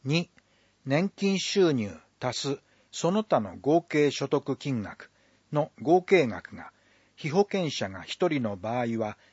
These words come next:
二百万円以上、被保険者が二人以上の場合は合計三百二十万円以上である。一割負担。同じ世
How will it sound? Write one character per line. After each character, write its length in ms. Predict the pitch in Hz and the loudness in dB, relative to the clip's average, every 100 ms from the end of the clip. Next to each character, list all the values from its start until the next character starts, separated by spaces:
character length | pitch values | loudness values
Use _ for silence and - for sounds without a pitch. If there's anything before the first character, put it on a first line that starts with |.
| _ - | _ -8
二 100 | 135 | -4
百 320 | 160 180 180 | -2 0 0
万 300 | 160 151 143 | 2 2 0
円 320 | 139 131 123 - | 0 0 -2 -6
以 100 | 117 | -6
上、 200 | 98 - _ _ _ _ _ _ | -6 -12 _ _ _ _ _ _
被 120 | - | -6
保 80 | 151 | -2
険 260 | 180 170 143 | 0 0 -2
者 180 | 120 98 | -4 -6
が 200 | 92 - _ _ | -8 -16 _ _
二 240 | - 180 | 0 2
人 140 | 170 170 | 2 -2
以 100 | 160 | -6
上 240 | 139 120 87 | 0 -2 -2
の 160 | 85 | -16
場 260 | 85 107 113 | -12 -8 -6
合 180 | 104 104 | -6 -6
は 160 | 104 _ _ _ _ | -8 _ _ _ _
合 200 | 123 175 | 4 4
計 320 | 170 151 143 | 4 2 2
三 380 | 139 - 190 175 | 0 -2 -2 0
百 300 | 127 101 101 | -2 -4 -10
二 160 | 90 117 | -8 -6
十 220 | 131 165 | 0 0
万 340 | 156 139 135 127 | 2 0 0 0
円 280 | 120 107 - | 0 -2 -4
以 120 | 123 | -6
上 220 | 104 78 - _ _ - | -6 -8 -12 _ _ -8
で 200 | 127 - | -6 -6
あ 120 | 104 | -10
る。 140 | - _ _ _ _ _ _ _ _ _ _ _ _ _ | -10 _ _ _ _ _ _ _ _ _ _ _ _ _
一 260 | - 143 220 | -8 -2 4
割 260 | 208 190 | 4 4
負 140 | 160 - | -4 -6
担。 200 | - - _ _ _ _ _ _ _ | -8 -8 _ _ _ _ _ _ _
同 240 | 151 185 214 | -2 2 2
じ 140 | 196 | 0
世 200 | - 208 | 0 2